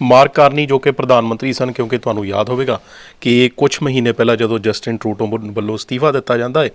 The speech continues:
ਤੇ ਉਦੋਂ ਉਹਨਾਂ ਨੂੰ ਪ੍ਰਧਾਨ ਮੰਤਰੀ ਬਣਾਇਆ ਜਾਂਦਾ ਹੈ। ਅ, ਉਦੋਂ ਆਪਾਂ ਇਹ ਕਹਿ ਸਕਦੇ ਹਾਂ ਕਿ ਜਸਟਿਨ ਟਰੂਡੋ ਦਾ ਇੱਕ ਸਮਝਦਾਰ ਮੂਵ ਉਦੋਂ ਹੋਇਆ, ਕਿਉਂਕਿ ਜੇ ਉਦੋਂ ਅਸਤੀਫਾ ਨਾ ਦਿੰਦੇ ਤੇ ਅਗਰ ਬੇਭਰੋਸਗੀ ਦਾ ਮਤਾ ਆਉਂਦਾ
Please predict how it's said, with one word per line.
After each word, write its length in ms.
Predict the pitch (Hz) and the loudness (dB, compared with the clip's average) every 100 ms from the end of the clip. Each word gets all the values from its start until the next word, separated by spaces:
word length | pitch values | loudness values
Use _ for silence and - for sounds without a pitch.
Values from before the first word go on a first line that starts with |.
| _ - _ | _ -20 _
ਤੇ 60 | 160 | 2
ਉਦੋਂ 240 | 156 151 | 4 4
ਉਹਨਾਂ 180 | 156 156 | 4 4
ਨੂੰ 100 | 156 | 2
ਪ੍ਰਧਾਨ 320 | 156 143 131 | 0 0 2
ਮੰਤਰੀ 260 | 117 110 120 | 0 -2 -4
ਬਣਾਇਆ 280 | 113 104 104 | -2 -4 -4
ਜਾਂਦਾ 300 | 101 98 98 | -6 -8 -12
ਹੈ। 100 | 92 _ - - - - | -14 _ -20 -20 -6 2
ਅ, 220 | 127 143 - | 4 4 2
ਉਦੋਂ 260 | 156 165 | 2 4
ਆਪਾਂ 200 | 165 170 | 4 4
ਇਹ 60 | 165 | 2
ਕਹਿ 200 | 165 165 | 2 2
ਸਕਦੇ 300 | 160 147 147 | 2 0 0
ਹਾਂ 60 | 156 | -2
ਕਿ 100 | 160 | 0
ਜਸਟਿਨ 460 | 131 123 - 151 | -2 -2 -2 -2
ਟਰੂਡੋ 300 | 139 135 135 | 0 0 2
ਦਾ 120 | 139 | 4
ਇੱਕ 160 | 139 - | 2 0
ਸਮਝਦਾਰ 760 | - - 147 170 143 143 147 147 _ - | -4 -2 0 2 6 6 4 0 _ -6
ਮੂਵ 440 | 120 117 131 135 | -2 0 0 2
ਉਦੋਂ 260 | 127 123 127 - | 0 0 -2 0
ਹੋਇਆ, 280 | 110 123 - - - - | 2 2 0 -12 -20 0
ਕਿਉਂਕਿ 280 | 165 160 180 | 2 4 2
ਜੇ 200 | 143 160 | 2 2
ਉਦੋਂ 320 | 165 165 165 | 2 2 2
ਅਸਤੀਫਾ 460 | 151 156 143 160 151 | 0 -6 0 2 4
ਨਾ 260 | 123 123 | 4 4
ਦਿੰਦੇ 340 | 135 143 139 107 - _ - | 2 2 2 0 -6 _ 2
ਤੇ 160 | 156 | 6
ਅਗਰ 240 | 143 151 165 | 6 6 2
ਬੇਭਰੋਸਗੀ 840 | 123 127 147 160 147 - - 135 | 2 -2 0 2 2 0 -6 -2
ਦਾ 200 | 135 135 | 2 4
ਮਤਾ 460 | 127 113 127 135 - - | 2 4 6 4 2 2
ਆਉਂਦਾ 400 | 156 160 113 | 4 6 4